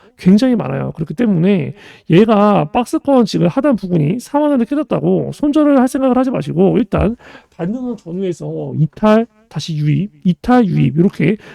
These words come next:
등락이 나올 가능성도 있다라는 부분들을 여러분들이 생각을 하시면 되겠습니다. 이런 식으로 제가 진행했었던 종목들이 오리엔트 전공이라고 있어요. 오리엔트 전공이라고 있는데 오리엔트 전공이 지금 딱 보면은 봐봐요.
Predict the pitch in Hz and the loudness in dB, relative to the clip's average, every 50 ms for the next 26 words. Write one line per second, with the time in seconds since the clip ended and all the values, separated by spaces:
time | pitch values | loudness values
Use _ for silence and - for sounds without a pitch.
0 | - _ - 175 180 208 247 262 240 247 185 156 165 175 160 - - 147 151 147 | -20 _ 0 2 4 6 6 4 4 2 0 0 0 0 -2 -4 -6 -6 -6 -6
1 | - 165 151 147 175 220 240 247 _ 208 160 147 _ - 156 135 135 156 151 156 | -6 -6 -4 -2 -2 -2 -4 -6 _ -10 -10 -8 _ -4 -4 -4 -4 -4 -2 -2
2 | 165 165 - - 160 170 175 156 147 135 135 175 220 - - - - - _ _ | 0 -2 -2 -2 0 0 0 2 0 0 -2 -2 -4 -6 -10 -20 -20 -20 _ _
3 | - 160 180 185 185 180 165 151 151 151 165 165 156 147 - - 254 262 269 240 | -2 0 0 2 0 0 -2 -2 -4 -2 -2 -2 -2 -4 -4 -6 -4 -2 -2 -2
4 | 170 143 139 214 220 226 - 233 - - 233 226 220 202 - 156 151 180 - - | -2 -2 -4 -4 -6 -6 -8 -8 -6 -2 -2 0 0 0 -2 -2 -4 -4 -4 -4
5 | 185 73 69 - 143 147 - - - - _ _ - 196 214 285 302 247 294 277 | -6 -4 -4 -6 -8 -12 -14 -18 -20 -20 _ _ 0 2 4 4 2 2 0 -2
6 | 277 262 - - 185 185 190 196 196 196 196 190 - - 175 165 185 202 - - | -2 -2 -2 0 0 2 4 4 4 4 4 2 0 0 0 2 2 0 0 -4
7 | 254 202 - 180 165 170 156 - 151 151 185 185 165 147 127 135 160 196 226 277 | -6 -6 -4 -2 -4 -4 -4 -4 -2 0 0 2 0 0 0 2 2 4 4 4
8 | 277 269 - 240 - 175 170 190 190 190 185 190 170 147 - - 131 131 127 135 | 4 2 0 0 0 2 2 4 4 4 2 2 -2 -4 -6 -6 -6 -6 -6 -8
9 | 151 170 - 160 165 190 208 190 214 - 165 151 165 175 175 175 180 175 180 147 | -10 -8 -4 2 4 4 4 2 0 -4 -2 -2 0 0 0 0 0 0 -2 -4
10 | 135 135 143 175 180 160 131 139 - - - - - - _ _ 196 180 202 254 | -4 -4 -4 -4 -4 -4 -6 -8 -12 -16 -20 -20 -20 -20 _ _ 2 4 6 6
11 | 277 277 208 285 - - 180 185 202 208 190 185 190 196 196 185 165 - - 175 | 6 4 2 -2 -2 0 0 2 4 4 4 4 4 4 4 2 0 0 -4 -4
12 | 185 - - - - 170 165 165 165 160 160 165 165 160 - 143 139 131 135 - | -4 -4 -4 -4 -2 0 2 2 2 2 0 0 -2 -4 -6 -6 -6 -6 -6 -8